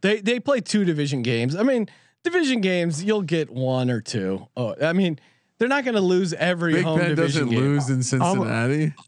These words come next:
Speaker 1: That's also
Speaker 3: I'm going oh and four here, and I'll tell you what. This is
Speaker 1: <laughs>
Speaker 3: where part, the part of the season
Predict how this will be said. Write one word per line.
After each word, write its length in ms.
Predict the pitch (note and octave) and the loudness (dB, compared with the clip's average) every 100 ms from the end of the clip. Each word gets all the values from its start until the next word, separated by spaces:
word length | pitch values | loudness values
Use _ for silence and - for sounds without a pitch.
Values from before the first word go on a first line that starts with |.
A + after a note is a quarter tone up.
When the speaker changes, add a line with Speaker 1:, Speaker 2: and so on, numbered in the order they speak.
| _ | _
Speaker 1:
That's 220 | C#3 C3 B2 | -4 -2 0
also 200 | D#3 F3 | 0 2
Speaker 3:
I'm 60 | |
going 220 | A3+ B3+ F#3+ | 2 2 2
oh 200 | F#3+ G3 | 2 2
and 160 | E3 | 0
four 300 | B2+ C#3+ C#3+ C#3+ | 0 0 2 2
here, 220 | D3+ D#3 | 2 0
and 260 | D3 C#3 C3 | 0 -2 -2
I'll 120 | C#3 | 0
tell 140 | F3 | 0
you 100 | E3 | 2
what. 140 | D3 D3 | 2 0
This 140 | D3+ | 0
is 120 | F#3 | 0
Speaker 1:
<laughs> 0 | |
Speaker 3:
where 160 | F3+ G3+ | 0 -2
part, 260 | - C#3+ C#3 | 0 -2 -2
the 80 | |
part 200 | C3+ D3+ D3 | 0 -2 -2
of 40 | |
the 60 | B2+ | -2
season 520 | D3 C#3 C3 C#3+ | 0 0 2 0